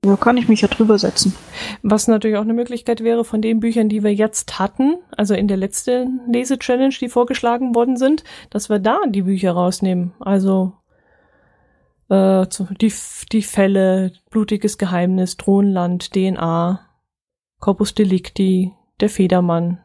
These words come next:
Speaker 2: dass wir diese nochmal hernehmen und sagen, „Wie sieht's aus, soll ich da ein Los ziehen?“
Speaker 1: Ja,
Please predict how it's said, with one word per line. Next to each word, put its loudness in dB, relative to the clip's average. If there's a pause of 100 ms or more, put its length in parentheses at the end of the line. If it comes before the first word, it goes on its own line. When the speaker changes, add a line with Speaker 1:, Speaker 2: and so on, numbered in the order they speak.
(160)
Speaker 2:
dass -4
wir 4
diese 2
nochmal -2
hernehmen -2
und -6
sagen, -2 (320)
„Wie 0
sieht's 0
aus, 0
soll 2
ich -6
da 0
ein 0
Los -2
ziehen?“ 0 (2250)
Speaker 1:
Ja, 2